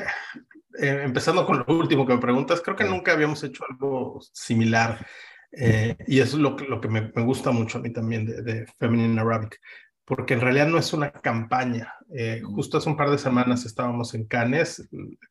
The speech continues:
Speaker 1: eh, le dieron un, un premio a la, al, a Feminine Arabic en, en el Festival de,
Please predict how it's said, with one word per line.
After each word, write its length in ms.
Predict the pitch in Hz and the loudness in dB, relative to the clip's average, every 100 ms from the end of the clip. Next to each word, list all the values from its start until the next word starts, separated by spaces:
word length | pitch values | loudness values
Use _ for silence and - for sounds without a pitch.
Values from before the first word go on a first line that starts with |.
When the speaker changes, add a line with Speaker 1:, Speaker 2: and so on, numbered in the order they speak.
| _ 143 | _ -12
Speaker 1:
eh, 320 | 120 120 123 123 | -10 -8 -10 -6
le 400 | 120 - 113 110 | -6 -4 -4 -2
dieron 280 | 110 117 123 | 0 2 2
un, 260 | 123 113 - | 0 0 -2
un 180 | 104 107 | -4 -2
premio 320 | 120 113 117 | 0 2 0
a 40 | |
la, 80 | 110 | -2
al, 500 | 113 139 110 110 120 - - - - - - | -6 -6 -6 -6 -8 -14 -20 -20 -20 -20 -14
a 80 | - | -4
Feminine 420 | 143 135 135 127 | 0 2 2 2
Arabic 400 | 123 123 123 123 | 4 4 2 0
en, 420 | 117 120 120 117 | 0 0 -2 -4
en 240 | 110 107 107 | -2 0 -2
el 80 | |
Festival 400 | - 107 - 117 | -2 -4 0 0
de, 100 | 117 | 0